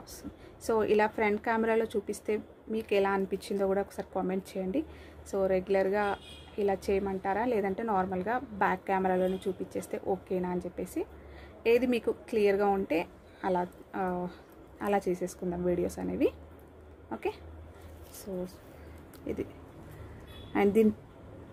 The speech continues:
ప్రైస్ వచ్చేసి, so కావాలి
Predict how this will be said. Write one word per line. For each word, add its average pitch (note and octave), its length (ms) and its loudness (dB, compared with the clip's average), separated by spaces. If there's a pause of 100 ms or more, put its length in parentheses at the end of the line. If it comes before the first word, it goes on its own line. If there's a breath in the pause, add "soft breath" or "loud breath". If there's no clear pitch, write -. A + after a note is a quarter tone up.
(120)
ప్రైస్ A#3 360 10
వచ్చేసి, G#3 400 4 (2500)
so G#3+ 80 -4 (160)
కావాలి G3+ 260 6